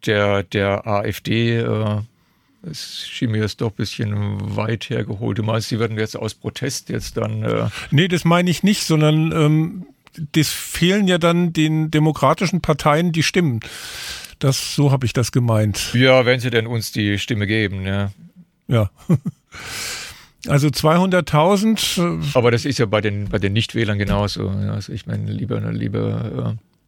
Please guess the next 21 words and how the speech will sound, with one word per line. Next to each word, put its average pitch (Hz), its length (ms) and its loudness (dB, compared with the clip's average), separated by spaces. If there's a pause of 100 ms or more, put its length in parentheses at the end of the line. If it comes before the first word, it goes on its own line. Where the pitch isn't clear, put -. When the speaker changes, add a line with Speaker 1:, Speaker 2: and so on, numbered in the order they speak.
(220)
Speaker 2:
Also 151 220 4
lieber, 180 600 4
ähm, 165 640 2
parlamente 160 560 2
minus 170 300 2
aufmischen 175 800 2
punkt 175 240 0
de 175 420 2
wählen 170 640 2
und - 100 -6
Speaker 1:
Als, 147 320 2
als 143 220 2
gar 156 160 4
nicht 127 200 0
wählen, 101 280 2
richtig. 110 340 -2
Speaker 2:
Als 147 140 2
Speaker 1:
Ja. 104 60 -6
Speaker 2:
gar 139 160 4
nicht 123 240 -4
wählen. 113 260 2